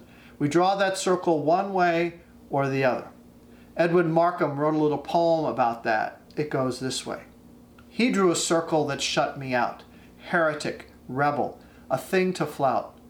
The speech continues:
But love and I had the wit to win. We drew a circle and took him in." Are you drawing circles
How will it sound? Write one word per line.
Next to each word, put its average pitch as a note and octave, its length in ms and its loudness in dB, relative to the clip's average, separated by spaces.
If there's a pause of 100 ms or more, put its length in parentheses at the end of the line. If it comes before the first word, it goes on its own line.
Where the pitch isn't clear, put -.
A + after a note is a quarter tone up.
(540)
But D3 200 2
love F3 280 4
and A#3+ 120 0
I D3+ 480 0 (360)
had D3 260 -2
the D3+ 80 4
wit D#3+ 380 0
to - 100 -2
win. C#3 480 -2 (540)
We E3 380 2
drew F3+ 260 4
a D3 60 0
circle A#2+ 640 -2 (460)
and G#2+ 180 -10
took - 240 -10
him F2+ 180 -12
in." - 140 -10 (1400)
Are C3+ 140 0
you G3+ 200 0
drawing F#3+ 380 2
circles - 800 -6